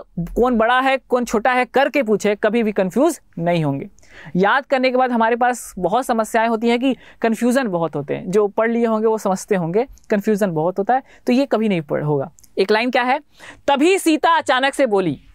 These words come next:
क्या बोली भाई, देखिए, तभी सीता अचानक से, बोली को थोड़ा साइलेंट कर दीजिएगा, बोली, "गोबर पोते बर उठ, भोर भय बादल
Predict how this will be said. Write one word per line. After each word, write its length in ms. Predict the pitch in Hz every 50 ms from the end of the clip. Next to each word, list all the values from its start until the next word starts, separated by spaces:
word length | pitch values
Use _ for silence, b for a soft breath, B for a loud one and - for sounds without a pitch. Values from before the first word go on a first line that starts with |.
| _
क्या 120 | - 254 269
बोली 240 | 285 285 277 302 277
भाई, 240 | 285 277 285 269 - B B B B B -
देखिए, 320 | 254 269 - 269 160 139 - _ B B B B B B -
तभी 520 | 262 262 240 262 302 330 349 349 370 339 b b b b b
सीता 720 | - - - 311 359 330 - 427 415 233 175 143 143 - - - - -
अचानक 600 | - 240 240 - 285 277 285 302 330 381 381 -
से, 280 | - - - 254 202 170
बोली 520 | 160 170 170 180 240 277 311 330 381 415 403
को 160 | 381 381 359
थोड़ा 200 | - 339 302 302
साइलेंट 380 | 277 - 247 240 247 269 262 240
कर 100 | 285 254
दीजिएगा, 400 | 254 285 254 277 269 277 277 294 - - B B B B B B 170
बोली, 400 | 170 247 311 339 339 294 214 175
"गोबर 600 | 165 175 180 247 285 302 320 311 381 403 415 392
पोते 420 | - - 349 330 - - 349 339
बर 200 | 262 339 349 330
उठ, 240 | 359 349 - - - - - - - - - - b b b b b -
भोर 440 | 156 170 180 226 269 311 339 349 330
भय 320 | 262 254 269 277 302 330
बादल 460 | 269 240 247 220 208 214 220 214 202